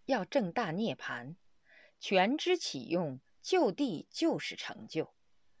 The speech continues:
故无一法所存，所有一切法都不存在，自然没有颠倒梦想。所以说，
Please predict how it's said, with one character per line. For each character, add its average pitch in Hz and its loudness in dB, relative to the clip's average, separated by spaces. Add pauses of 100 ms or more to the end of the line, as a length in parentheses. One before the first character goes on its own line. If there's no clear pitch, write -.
(160)
故 185 4
无 175 2
一 320 6
法 160 -4
所 117 -8
存， 139 -6 (360)
所 185 4
有 175 4
一 170 -2
切 277 2
法 - -10
都 262 6
不 208 -4
存 - -12
在， 156 -6 (480)
自 - 4
然 147 0
没 170 2
有 165 2
颠 247 4
倒 - -6
梦 190 -2
想。 - -10 (640)
所 180 0
以 170 0
说， 165 2